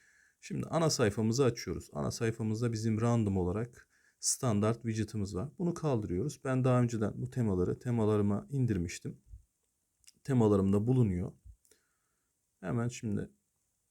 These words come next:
basılı tutuyoruz ekranımıza. Sonra araçlar diyoruz arkadaşlar. Araçlar kısmından, saat kısmından ilgili temanın ismiyle aratmamız gerekiyor, bulmamız gerekiyor. Öncelikle Cool V on iki.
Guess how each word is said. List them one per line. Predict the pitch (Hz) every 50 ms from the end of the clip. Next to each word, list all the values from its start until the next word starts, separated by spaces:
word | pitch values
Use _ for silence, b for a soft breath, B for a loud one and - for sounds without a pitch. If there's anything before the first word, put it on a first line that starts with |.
| _ _ -
basılı | 127 123 127 147 139
tutuyoruz | 131 - - - 143 120 107 101
ekranımıza. | 104 92 - - 92 90 87 90 95 120 135 151
Sonra | 147 - - 147 123 127 156 -
araçlar | 139 127 113 104 - - - 98 85 82
diyoruz | 92 82 82 82 87
arkadaşlar. | 82 85 - - - - - - - 165 196 196 b b b b b b b b
Araçlar | b 156 156 151 - - 131 120 -
kısmından, | - - - - 127 131 139
saat | 131 - - - - 135 131 139 139 - -
kısmından | - - - - 104 101 110 143 185 185 180 b b b b b b b b b b _ _ _
ilgili | - 170 151 127 135 135 131 127
temanın | 139 147 127 123 127 139 160 180 - -
ismiyle | - 135 - - - 107 101 117 160
aratmamız | 156 143 127 123 - 120 117 113 107 104 -
gerekiyor, | - 90 90 - - 92 95
bulmamız | 110 107 107 98 95 98 98 101 101
gerekiyor. | 92 76 76 78 - - - - 101 - - _ _ B B B B B B B
Öncelikle | - 151 151 143 127 117 113 117 - - 139 135 135 - - -
Cool | - 139 139 156 170 151 139
V | 131 127 135
on | 147 143 135 120
iki. | 110 - - - 78 73